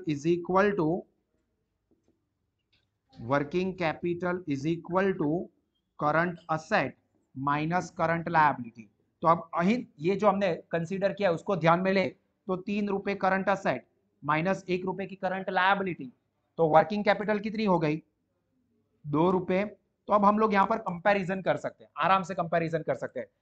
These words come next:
कि अगर दो रुपए की व-, अपने को चाहिए क्या, ढूंढना क्या है? करंट असेट। अभी यहाँ पर देखो दो रुपए,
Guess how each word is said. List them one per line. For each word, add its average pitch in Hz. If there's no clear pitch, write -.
कि 196
अगर 190
दो 165
रुपए 208
की 208
व-, 175
अपने 220
को 247
चाहिए 208
क्या, 214
ढूंढना 190
क्या 208
है? 165
करंट 196
असेट। 208
अभी 170
यहाँ 190
पर 202
देखो -
दो 196
रुपए, 190